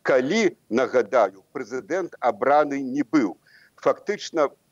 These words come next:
па той Канстытуцыі паўнамоцтвы прэзідэнта выконваў, э,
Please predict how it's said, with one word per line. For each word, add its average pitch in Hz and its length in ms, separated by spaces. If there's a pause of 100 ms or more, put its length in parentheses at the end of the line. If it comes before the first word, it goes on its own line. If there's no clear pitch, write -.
(280)
па 147 140
той 160 400
Канстытуцыі 147 840
паўнамоцтвы 143 800
прэзідэнта 160 880
выконваў, 160 760 (560)
э, 117 360